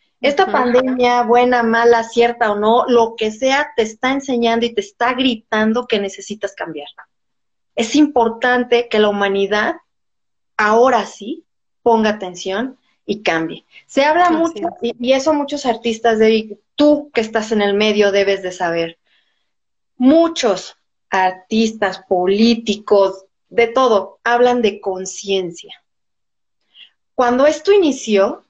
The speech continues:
Speaker 1: en uno de mis posts escribí que la gente tenía miedo. ¿Cuál es el miedo? ¿Enfrentarse a uno mismo? ¿Conocerte?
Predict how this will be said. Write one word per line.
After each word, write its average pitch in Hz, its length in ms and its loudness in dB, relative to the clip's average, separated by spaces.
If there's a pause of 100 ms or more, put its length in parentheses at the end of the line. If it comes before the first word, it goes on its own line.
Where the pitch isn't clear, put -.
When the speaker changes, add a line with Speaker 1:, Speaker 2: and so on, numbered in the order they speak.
(280)
Speaker 1:
en 233 120 2
uno 262 180 4
de 277 100 2
mis 220 260 0
posts 214 460 0
escribí 185 580 -6 (1080)
que 247 100 2
la 240 100 2
gente 262 300 0
tenía 233 320 2
miedo. 208 460 -2 (1300)
¿Cuál 269 200 0
es 269 100 -2
el 233 140 2
miedo? 196 360 2 (360)
¿Enfrentarse 214 600 0
a 262 40 2
uno 254 120 2
mismo? 262 440 -2 (960)
¿Conocerte? 240 720 0